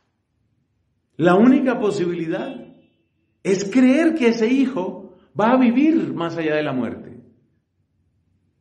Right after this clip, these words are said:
Por eso, Pablo llega a afirmar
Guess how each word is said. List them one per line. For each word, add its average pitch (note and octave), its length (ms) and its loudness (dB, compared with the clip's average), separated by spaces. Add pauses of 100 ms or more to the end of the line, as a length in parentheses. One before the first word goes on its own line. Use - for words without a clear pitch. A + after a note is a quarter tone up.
(200)
Por A2+ 200 -4
eso, - 540 -6 (540)
Pablo D3 720 -8 (1120)
llega D3+ 420 -4
a D#3+ 80 -6
afirmar A2+ 640 -6